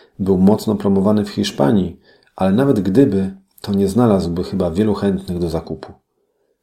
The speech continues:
Caro bowiem to nic innego jak drogo po hiszpańsku. Taka nazwa pasowałaby bardziej do jakiegoś Lexusa czy innego Maybacha. Ale swojski Poldek.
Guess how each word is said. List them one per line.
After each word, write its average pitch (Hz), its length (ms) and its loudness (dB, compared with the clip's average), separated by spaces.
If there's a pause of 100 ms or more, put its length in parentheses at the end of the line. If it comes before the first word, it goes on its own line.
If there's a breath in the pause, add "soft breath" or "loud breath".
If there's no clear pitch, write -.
Caro 92 360 0
bowiem 78 400 -6 (340 soft breath)
to 117 120 -2
nic 156 200 2
innego 123 400 2
jak 107 340 -2
drogo 87 680 0 (140)
po - 120 -8
hiszpańsku. - 760 -14 (560 soft breath)
Taka 196 240 -2
nazwa 107 340 2
pasowałaby 90 600 -4
bardziej 87 360 -2
do 82 80 -4
jakiegoś 90 380 -6
Lexusa 110 580 -4
czy - 240 -4
innego 92 340 -2
Maybacha. 78 640 -6 (640 soft breath)
Ale 82 200 -4
swojski - 500 -4
Poldek. 92 600 -2